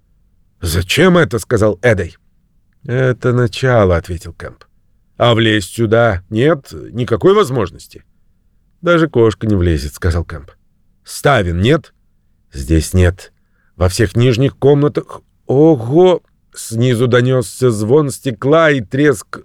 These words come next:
досок от сильного удара. "Это должно быть. Да, это в спальне.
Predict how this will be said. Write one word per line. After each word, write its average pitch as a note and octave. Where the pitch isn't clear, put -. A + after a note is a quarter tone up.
досок G#2
от F#2+
сильного F#2
удара. E2
"Это A#2+
должно C#3
быть. D#3
Да, F#3+
это C3+
в A#2+
спальне. C3